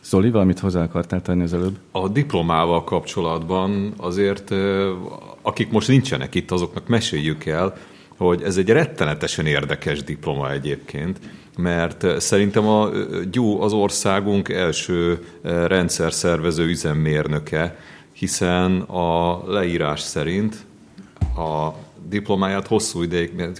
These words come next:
Speaker 2: Bogotában szerezte, Kolumbiában. Eh, hosszú ideig nem tudta honosítani, mert Magyarországon még hosszú ideig után, hogy hazatért, nem volt ilyen szak. Tehát, eh, amint lett ilyen szak, akkor gondolom rögtön honosítva lett ez a diploma.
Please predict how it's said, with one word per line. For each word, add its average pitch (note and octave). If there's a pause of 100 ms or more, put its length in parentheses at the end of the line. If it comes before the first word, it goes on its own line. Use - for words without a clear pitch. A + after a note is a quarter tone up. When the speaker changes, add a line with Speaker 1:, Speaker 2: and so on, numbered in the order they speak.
(260)
Speaker 2:
Bogotában D2+
szerezte, D2+
Kolumbiában. F#2 (420)
Eh, F2 (140)
hosszú A2+
ideig G2+
nem G2+
tudta F#2+
honosítani, F#2
mert G2
Magyarországon E2+
még F#2 (100)
hosszú G2
ideig E2
után, D#2
hogy D#2+
hazatért, D#2+
nem F#2
volt D#2+
ilyen D#2
szak. - (520)
Tehát, D2+
eh, F2
amint F2
lett E2+
ilyen E2
szak, E2+
akkor F2
gondolom E2
rögtön D#2+
honosítva D#2
lett D#2
ez F#2+
a D#2
diploma. G2